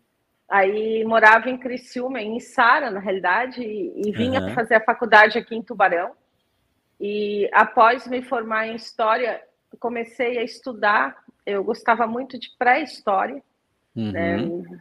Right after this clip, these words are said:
Speaker 1: Voltei, assim, voltei minha atenção pra essa área da história, né? E comecei a estudar arqueologia.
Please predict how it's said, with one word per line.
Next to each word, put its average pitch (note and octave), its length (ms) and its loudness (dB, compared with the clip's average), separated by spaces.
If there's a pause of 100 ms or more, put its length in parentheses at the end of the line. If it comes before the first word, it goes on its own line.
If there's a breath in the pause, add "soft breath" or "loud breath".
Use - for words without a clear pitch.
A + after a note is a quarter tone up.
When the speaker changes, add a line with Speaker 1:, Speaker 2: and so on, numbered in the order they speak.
(120)
Speaker 1:
Voltei, A#3 1000 8
assim, A#3 460 -2
voltei A3 400 2
minha B3+ 180 2
atenção B3 600 -2
pra G#3 160 -2
essa G3 340 2
área F#3 360 4
da E3 80 -4
história, G#3+ 520 -2
né? G3+ 160 -10 (920)
E A#3+ 140 -8
comecei D#4+ 640 0
a D#4+ 100 6
estudar C#4+ 420 0
arqueologia. C#4 840 -4